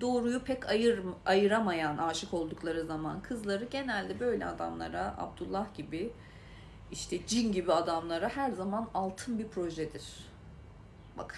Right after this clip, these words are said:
her zaman, bu hikaye hiçbir zaman şaşmaz. Onları kendilerine bir garanti, geleceğe garanti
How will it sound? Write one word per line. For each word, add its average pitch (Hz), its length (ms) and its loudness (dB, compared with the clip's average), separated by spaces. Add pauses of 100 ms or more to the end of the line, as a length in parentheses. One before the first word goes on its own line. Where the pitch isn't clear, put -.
(120)
her 285 200 10
zaman, 170 440 -2 (100)
bu 247 100 2
hikaye 247 420 0
hiçbir 233 340 -4
zaman 175 340 0
şaşmaz. - 720 -6 (1800)
Onları 277 440 4
kendilerine 220 920 0 (140)
bir 196 160 -4
garanti, 196 680 4
geleceğe 185 500 2
garanti 185 800 0